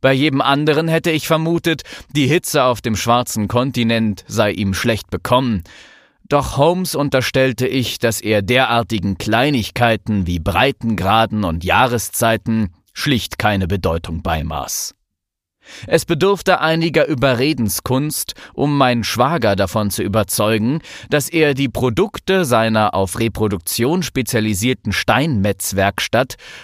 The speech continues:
auch in dem sizilianischen Modeort anbieten sollte. Aber ich war erfolgreich.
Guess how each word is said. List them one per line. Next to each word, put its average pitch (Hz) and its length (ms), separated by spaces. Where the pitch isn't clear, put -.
auch 190 320
in 180 240
dem 160 200
sizilianischen 127 920
Modeort 107 800
anbieten 85 540
sollte. 73 540
Aber 151 440
ich - 180
war 135 160
erfolgreich. - 880